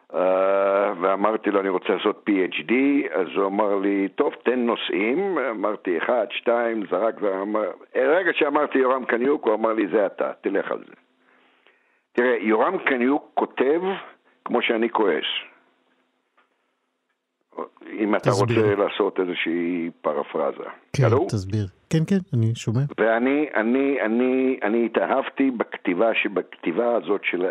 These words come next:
Speaker 1: זאת כתיבה הרי קשה מאוד. יורם קניוק כותב, אה, מה שנקרא, בצורה, איך אומרים, כסחנית, רצחנית,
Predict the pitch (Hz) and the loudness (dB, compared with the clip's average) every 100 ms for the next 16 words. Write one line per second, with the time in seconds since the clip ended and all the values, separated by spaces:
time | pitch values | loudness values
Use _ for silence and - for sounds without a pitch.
0 | - - 110 107 - - 104 107 113 107 | -6 -8 -8 -8 -14 -2 0 2 2 0
1 | 95 - 85 - 101 78 76 65 64 87 | -4 -4 -4 -2 -4 -4 -6 -8 -8 -8
2 | 117 98 - - - - _ - 80 107 | -8 -8 -12 -18 -20 -20 _ -6 -2 -2
3 | - - - - - - _ - - 107 | -4 -14 -20 -20 -20 -20 _ -10 -2 0
4 | 107 98 92 - _ _ - _ - - | 0 -2 -8 -14 _ _ -20 _ -14 -6
5 | 85 87 87 82 85 - 85 78 - 107 | -4 0 -2 -2 -2 -2 -4 -6 -4 -2
6 | 98 92 87 - - - - 80 82 - | 0 -2 -2 -6 -10 -14 -18 -16 -10 -6
7 | 95 107 98 85 - 87 92 - 92 - | -2 0 0 -2 -4 -8 -6 -6 -6 -4
8 | 80 80 95 - - 73 - - 69 85 | -4 -4 -6 -6 -6 -6 -6 -10 -6 -6
9 | - - | -8 -16